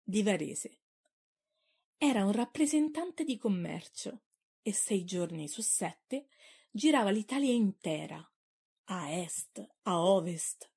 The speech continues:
a sud, a nord e in mezzo, vendendo medicinali.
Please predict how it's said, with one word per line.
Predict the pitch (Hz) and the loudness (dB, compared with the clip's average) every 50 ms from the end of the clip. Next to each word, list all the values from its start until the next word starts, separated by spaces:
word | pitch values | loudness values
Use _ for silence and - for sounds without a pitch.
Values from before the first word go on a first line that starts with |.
| _ _ | _ _
a | - 262 | -8 -4
sud, | 240 - - - - 277 294 262 185 165 | -2 -2 0 0 2 2 0 0 0 -2
a | 185 185 | 0 2
nord | 202 202 214 254 277 262 214 170 160 | 2 4 4 4 2 0 0 0 0
e | 180 214 | 0 2
in | 240 240 254 | 2 2 2
mezzo, | 294 339 349 247 165 160 - - 175 160 - _ _ _ _ _ _ - - _ _ _ _ _ _ - | 0 0 0 -2 -4 -6 -8 -8 -8 -10 -10 _ _ _ _ _ _ -20 -20 _ _ _ _ _ _ -2
vendendo | - 294 302 320 320 339 349 339 311 320 285 | 2 4 6 6 6 4 4 2 2 2 2
medicinali. | 277 294 302 277 - - 269 240 202 - - - - - | 2 4 2 2 0 0 0 0 0 -2 -4 -6 -10 -12